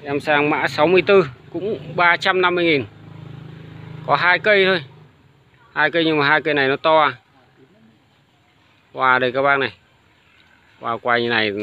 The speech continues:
các bác nhìn mới biết là hoa đẹp này. Đấy. Đây. Này các bác nhìn mới biết là,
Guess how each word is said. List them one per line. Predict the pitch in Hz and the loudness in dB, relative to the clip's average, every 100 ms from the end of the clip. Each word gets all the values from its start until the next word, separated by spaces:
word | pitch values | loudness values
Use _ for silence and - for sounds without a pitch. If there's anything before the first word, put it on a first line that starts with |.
| 104 | -6
các | 120 | -6
bác | 123 131 | -2 -2
nhìn | 135 123 110 | -2 -4 -4
mới | 117 131 135 131 | -4 -4 -4 -4
biết | 135 151 | -6 -6
là | 151 | -6
hoa | 117 117 | -4 -2
đẹp | 113 107 101 | -2 -2 -4
này. | 98 _ _ _ _ _ - | -12 _ _ _ _ _ -14
Đấy. | 117 135 - _ _ _ _ _ _ _ _ _ _ _ _ _ _ - _ | -12 -12 -14 _ _ _ _ _ _ _ _ _ _ _ _ _ _ -20 _
Đây. | 110 110 101 _ - _ - _ _ _ _ - | -8 -8 -8 _ -20 _ -20 _ _ _ _ -12
Này | 117 113 110 113 | -4 -2 -2 -4
các | - | -4
bác | 123 139 | 0 2
nhìn | 135 127 | 2 2
mới | 120 | 0
biết | 131 165 | 0 0
là, | 135 | -2